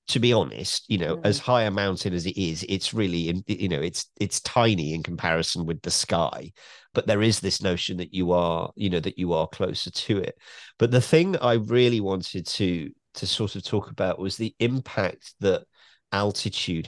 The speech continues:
Speaker 1: has, because
Speaker 2: Yeah.
Speaker 1: I know for a fact I will never climb Kilimanjaro. I once went to Peru and went to Machu Picchu. Now, Machu Picchu is actually lower altitude than Cusco, where you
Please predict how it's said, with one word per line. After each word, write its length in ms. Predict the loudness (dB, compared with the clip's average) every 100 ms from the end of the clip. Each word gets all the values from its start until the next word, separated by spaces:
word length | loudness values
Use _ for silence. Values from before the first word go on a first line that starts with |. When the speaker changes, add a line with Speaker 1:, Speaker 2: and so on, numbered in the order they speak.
| -4
Speaker 1:
has, 520 | -2 -2 -4 -6 -6 -6
because 600 | -8 0 2 2 0 -4
Speaker 2:
Yeah. 120 | -6 _ 0
Speaker 1:
I 160 | 2
know 200 | 4 4
for 160 | 2 -2
a 40 |
fact 300 | -2 -2 -2 -2
I 140 | -2
will 260 | 0 0 2
never 460 | 2 2 0 -2
climb 560 | -2 2 2 2 -2 -4
Kilimanjaro. 880 | 0 0 2 -2 0 0 0 -2 -2
I 380 | 2 4 4 4 2
once 460 | 2 2 -2 -4 -2
went 400 | 0 0 -4 -8
to 440 | -2 4 4 4 0 _
Peru 500 | 0 4 6 4 0 -8 _ -20 -20 _ 2
and 400 | 4 2 0 -2
went 220 | -2 0
to 100 | -2
Machu 380 | -2 -2 -4 -4
Picchu. 420 | -4 -4 -6 -6
Now, 100 | -2
Machu 340 | 0 2 0 0
Picchu 340 | -2 -2 -4
is 120 | -4
actually 400 | -4 -4 -4 -4
lower 340 | 0 2 4 4
altitude 560 | 2 -2 -8 -6 -4
than 160 | -4 -4
Cusco, 480 | -2 -2 0 0 2
where 160 | 0
you 240 | 0 -2